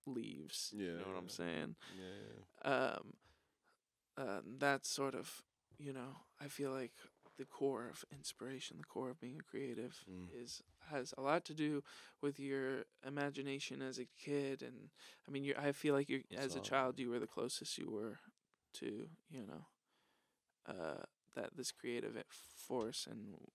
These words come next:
Speaker 1: now we're just, we've learned a bunch of weird stuff. But
Speaker 2: Yeah.
Speaker 1: so I relate to you,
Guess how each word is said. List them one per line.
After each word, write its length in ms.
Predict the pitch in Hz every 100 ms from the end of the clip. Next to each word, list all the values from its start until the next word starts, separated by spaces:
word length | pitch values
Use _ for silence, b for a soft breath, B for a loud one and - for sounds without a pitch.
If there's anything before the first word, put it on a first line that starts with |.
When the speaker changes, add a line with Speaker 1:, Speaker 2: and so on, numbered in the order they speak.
| _ _ _ - 131
Speaker 1:
now 180 | 127 117
we're 80 | 110
just, 320 | 104 - -
we've 160 | 110 -
learned 240 | 80 82
a 40 | 73
bunch 220 | - -
of 80 | - 165 -
weird 220 | - -
stuff. 440 | - - - - -
But 200 | - - - 117
Speaker 2:
Yeah. 80 | 110 95
Speaker 1:
so 160 | - 165
I 80 | 175
relate 680 | 175 185 196 208 160 - - B B B B - -
to 120 | -
you, 800 | 151 147 139 135 135 120 120 123